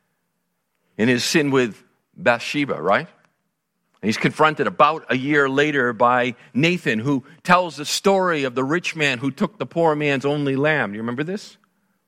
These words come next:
Then the anger of David flashed forth. It said that man should, should repay fourfold. And Nathan says,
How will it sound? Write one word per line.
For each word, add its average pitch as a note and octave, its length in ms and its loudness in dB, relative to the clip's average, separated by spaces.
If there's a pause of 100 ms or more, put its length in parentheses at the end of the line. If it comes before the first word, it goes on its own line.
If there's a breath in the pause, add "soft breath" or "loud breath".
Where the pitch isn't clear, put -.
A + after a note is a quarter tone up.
(440)
Then G#2+ 120 0
the C3+ 180 2
anger A#3+ 380 2
of G3 160 0
David F#3+ 340 0
flashed C#3+ 400 0
forth. D3 440 0 (600)
It - 60 -16
said F#3+ 160 4
that F#3+ 140 4
man G3+ 340 2
should, E3 240 -2 (160 loud breath)
should E3+ 180 0
repay E3+ 400 0
fourfold. B3 1080 4 (1700 soft breath)
And F#2+ 120 0
Nathan D#3 320 2
says, C#3+ 440 0